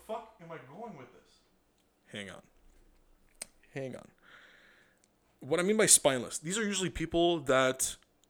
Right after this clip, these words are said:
like to get pushed over, like to get kind of, I wouldn't say bullied, but yes, kind of bullied, and, um,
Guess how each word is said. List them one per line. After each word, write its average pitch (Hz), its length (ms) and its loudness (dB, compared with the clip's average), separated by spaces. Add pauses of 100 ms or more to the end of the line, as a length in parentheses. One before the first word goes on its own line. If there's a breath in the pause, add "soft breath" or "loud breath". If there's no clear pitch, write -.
(580)
like 131 300 2
to - 80 -6
get 127 160 4
pushed 120 240 -2
over, 110 320 0 (140)
like 135 200 -6
to 139 80 -8
get 131 300 -4
kind 131 220 -2
of, 123 320 -6 (580 soft breath)
I - 40 0
wouldn't 214 160 2
say 208 140 4
bullied, 160 600 2
but 131 200 2
yes, 139 420 4
kind 165 200 -2
of 143 80 -2
bullied, 139 420 0 (580 soft breath)
and, 123 500 -4 (180)
um, 113 600 -8